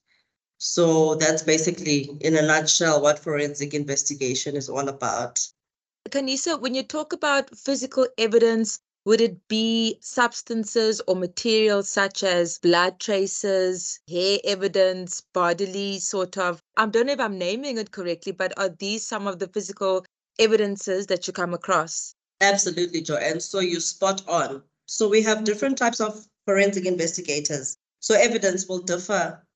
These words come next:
Speaker 1: depending on the case that we are working on. For example, you
Speaker 2: Okay.
Speaker 1: get your forensic accountants where perhaps we're doing financial statements where there's fraud that's being investigated or embezzlement of funds or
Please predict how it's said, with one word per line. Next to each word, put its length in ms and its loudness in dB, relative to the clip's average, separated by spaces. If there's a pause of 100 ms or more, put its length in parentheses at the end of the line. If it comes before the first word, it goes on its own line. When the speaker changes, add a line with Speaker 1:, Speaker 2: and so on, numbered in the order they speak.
(160)
Speaker 1:
depending 460 -2
on 160 -6
the 240 -8
case 300 0
that 200 -2
we 100 -2
are 100 -2
working 360 -4
on. 240 -8 (260)
For 60 4
example, 400 0
you 140 2
Speaker 2:
Okay. 20 0 (140)
Speaker 1:
get 160 -8
your 340 -4 (300)
forensic 500 2
accountants 640 -2
where 240 0
perhaps 360 -4
we're 120 -2
doing 240 -2
financial 480 0
statements 720 -2 (220)
where 600 4
there's 260 0 (120)
fraud 440 0 (260)
that's 220 -4
being 180 0
investigated 800 -2
or 120 2
embezzlement 720 0
of 120 -4
funds 600 -2
or 520 -6